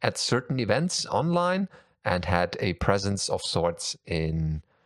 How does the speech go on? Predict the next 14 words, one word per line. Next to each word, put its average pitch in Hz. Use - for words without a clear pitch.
many 85
of 80
these -
more 82
fam-, 85
familiar 82
or 98
bigger 85
conferences 80
that -
you 98
probably 101
have -
seen. -